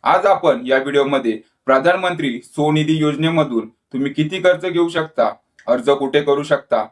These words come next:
व कागदपत्रे कोणकोणते लागणार हे पाहूया. आणि पुढील व्हिडिओमध्ये महात्मा ज्योतिराव फुले योजनेमधून बिनव्याजी कर्ज कसा घ्यायचा याची संपूर्ण माहिती पाहण्यासाठी चॅनेलला सबस्क्राईब केलं नसेल तर आत्ता सबस्क्राईब करून घ्या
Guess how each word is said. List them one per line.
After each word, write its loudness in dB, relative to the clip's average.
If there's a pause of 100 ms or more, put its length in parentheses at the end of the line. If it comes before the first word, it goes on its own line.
(220)
व 0
कागदपत्रे 0
कोणकोणते -2
लागणार 2 (280)
हे 2
पाहूया. 0 (420)
आणि -2
पुढील -2
व्हिडिओमध्ये 2 (220)
महात्मा 2
ज्योतिराव 0
फुले -2
योजनेमधून -2 (240)
बिनव्याजी 0
कर्ज 0
कसा 2
घ्यायचा 0 (320)
याची 0
संपूर्ण 2
माहिती 0
पाहण्यासाठी -2
चॅनेलला 0
सबस्क्राईब 0 (100)
केलं 0
नसेल -4 (380)
तर 4
आत्ता 2
सबस्क्राईब -2
करून -2
घ्या 0